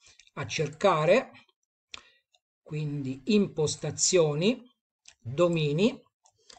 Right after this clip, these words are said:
e da qui si vedono tutti i domini dell'account. Ora io, come ho detto precedentemente, ne ho soltanto uno, si può aggiungere un dominio, ma ovviamente prima di aggiungerlo lo devo acquistare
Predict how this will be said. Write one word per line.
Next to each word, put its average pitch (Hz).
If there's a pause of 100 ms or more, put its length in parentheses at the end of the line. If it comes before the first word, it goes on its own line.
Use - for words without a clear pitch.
(160)
e 180
da 208
qui - (440)
si 180
vedono 180
tutti 262
i 190
domini 175
dell'account. 220
Ora 165
io, 151
come 135
ho -
detto 135
precedentemente, 135
ne 127
ho 151
soltanto 196
uno, 269 (220)
si -
può 190
aggiungere 147
un 185
dominio, 254
ma 165
ovviamente 196
prima 175
di 151
aggiungerlo 180
lo 185
devo 156
acquistare 110